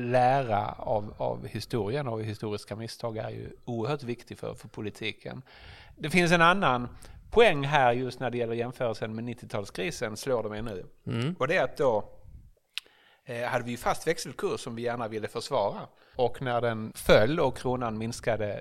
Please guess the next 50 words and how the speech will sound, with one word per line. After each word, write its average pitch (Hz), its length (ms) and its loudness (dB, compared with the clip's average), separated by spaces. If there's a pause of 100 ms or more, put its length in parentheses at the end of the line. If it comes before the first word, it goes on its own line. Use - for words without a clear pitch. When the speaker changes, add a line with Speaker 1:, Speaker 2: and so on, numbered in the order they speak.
Speaker 1:
ganska 120 300 -2
rejält 110 340 -2
i - 40 -10
värde 120 300 -2
så - 120 -6
ansågs 110 400 -6
det, 107 160 -6
eh, - 480 -10 (140)
som, 104 380 -8
som 107 240 -8
att 104 220 -10
man 117 180 -8
hade 117 260 -6
förlorat 110 580 -2
någonting. 123 640 -4 (220)
Speaker 2:
Mm. 123 320 0
Speaker 1:
Och 131 140 0
det 135 60 2
där 139 140 12
kan 165 160 6
man 170 100 6
ju 147 40 4
tycka 139 280 2
väldigt 123 260 4
mycket 117 300 -4
om, 120 300 6
huruvida 117 460 -2
det 113 60 -2
var 110 120 2
dödfött 110 440 0
att 107 120 0
försvara 113 460 2
den, 113 200 0
men 117 120 -6
det 113 60 -4
hjälpte 117 400 -2
till 107 340 -6
att 101 120 -4
skapa 120 460 2
en 104 100 -4
krisinsikt 107 920 -8
och - 200 -8
reformmedvetande. 107 1000 -2 (420)
Medan 120 300 4
vi 117 80 0
nu 120 220 -2
gör 101 160 2
precis 113 380 -6
tvärtom. 110 560 0
Kronan, 110 600 -6